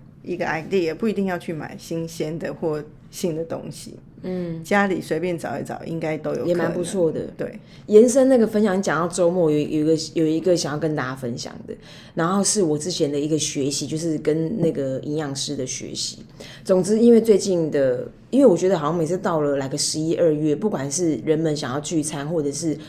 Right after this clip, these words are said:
Speaker 2: 很想要吃多一点，或者是诸如此类的，就是我们的那个，我们的食欲很旺盛，外加我们会通常会吃得比夏天更多。尤其是这种十二月、一月、二月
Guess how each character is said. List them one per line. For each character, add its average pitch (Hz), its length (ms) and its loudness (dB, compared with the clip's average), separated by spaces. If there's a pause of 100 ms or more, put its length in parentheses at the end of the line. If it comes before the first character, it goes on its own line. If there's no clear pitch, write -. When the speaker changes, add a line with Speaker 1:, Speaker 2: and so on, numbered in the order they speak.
(220)
Speaker 2:
很 175 180 0
想 147 160 -2
要 156 80 -2
吃 156 440 -2
多 147 260 2
一 147 60 4
点， - 220 -6 (320)
或 240 140 10
者 180 160 6
是 160 500 2 (200)
诸 202 140 2
如 180 120 4
此 143 220 0
类 127 200 2
的， - 160 -6 (200)
就 226 100 2
是 226 140 6
我 165 100 6
们 143 140 -2
的 147 80 0
那 180 100 0
个， 147 420 2 (340)
我 175 100 0
们 180 160 2
的 170 360 6
食 - 280 2
欲 226 160 6
很 151 180 0
旺 175 180 0
盛， 175 200 -2
外 175 100 2
加 165 160 -2
我 143 60 -2
们 135 100 -4
会 165 100 -2
通 165 160 -6
常 151 80 -4
会 156 80 -2
吃 156 200 -4
得 147 60 0
比 120 280 -10 (160)
夏 147 240 -6
天 135 220 -6
更 135 120 -8 (100)
多。 - 160 -12 (400)
尤 180 100 4
其 175 120 -2
是 175 120 -4
这 175 100 0
种 143 100 -2
十 147 200 -4
二 151 60 2
月、 165 120 2
一 160 140 -2
月、 160 160 2
二 151 120 2
月 147 240 -2